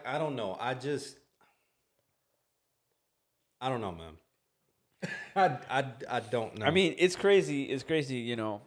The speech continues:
Speaker 2: uh, to, you know, all this stuff. It's, dude, I feel like we've been doing this, like, an hour, bro.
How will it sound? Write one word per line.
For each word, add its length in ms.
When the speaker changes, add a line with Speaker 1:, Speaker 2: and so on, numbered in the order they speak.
Speaker 2:
uh, 340
to, 200
you 100
know, 80
all 240
this 120
stuff. 360
It's, 180
dude, 140
I 100
feel 120
like 160
we've 140
been 180
doing 180
this, 280
like, 180
an 100
hour, 280
bro. 260